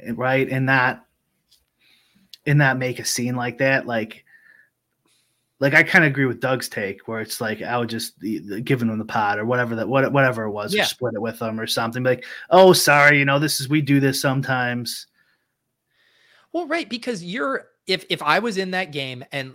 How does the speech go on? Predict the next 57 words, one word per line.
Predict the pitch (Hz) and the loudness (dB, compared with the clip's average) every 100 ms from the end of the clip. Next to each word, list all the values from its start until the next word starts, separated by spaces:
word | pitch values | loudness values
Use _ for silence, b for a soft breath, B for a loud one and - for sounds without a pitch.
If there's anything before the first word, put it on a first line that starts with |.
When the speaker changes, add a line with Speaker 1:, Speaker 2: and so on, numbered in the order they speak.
| _ | _
Speaker 2:
let's | 143 143 | -6 -6
say | - 143 | -2 0
I | 127 127 | 0 -2
was | 127 120 | -6 -8
a | 123 | -10
poker | 135 127 117 | -10 -12 -14
pro, | - 113 110 135 | -12 -12 -10 -2
I | 147 | 0
would | 196 175 | 0 -2
be | 165 | -10
thinking | - 139 143 131 | -10 -12 -10 -12
of | 127 117 | -12 -12
myself | 117 120 - 117 110 - | -10 -10 -10 -10 -10 -12
as, | 117 | -12
like, | 120 110 - | -12 -12 -8
"I | 139 160 | -4 -2
am | 196 180 156 _ _ | -2 -6 -12 _ _
the, | 127 139 _ 147 | -10 -10 _ -10
the | 151 | -6
ambassador | 135 120 123 143 - 120 117 | -6 -4 -2 -2 -4 -6 -8
for | - 139 | -8 -8
poker | 214 233 139 | -4 -4 -2
right | 123 127 | -6 -6
now. | 110 - | -12 -4
I | 139 | -4
need | 175 185 | -2 -8
to | 156 | -6
have | 151 196 | -4 -4
fun. | 139 139 135 | -4 -8 -10
I | 143 | -10
need | 135 127 | -8 -10
to | |
put | - 180 | -6 -2
on | 185 196 | -2 -2
a | |
show. | - 139 131 123 | -6 -6 -4 -4
Speaker 1:
Right. | 117 - | -4 -6
Speaker 2:
I | 143 | -8
need | 156 143 | -6 -6
to | |
make | 135 151 175 | -4 -4 -4
these | 196 190 | -8 -10
guys | 180 170 170 | -4 -4 -4
feel | - 165 | -8 -8
comfortable. | - 151 143 143 143 139 B B | -6 -6 -6 -8 -6 -8 B B
I | 139 | -8
need | 139 | -6
to | 135 | -6
give | 160 190 196 | 0 -2 0
action. | 151 156 - - 165 151 147 b b | 0 0 -2 -8 -6 -8 -12 b b
Like, | 160 151 - | -2 -2 -4
just | - 170 214 - - | -6 -6 -6 -10 -8
fucking | 196 196 160 | -8 -8 -14
have | 151 131 | -10 -12
fun | - 190 240 160 | -10 -8 -8 -10
with | 117 | -8
it." | 117 117 | -10 -10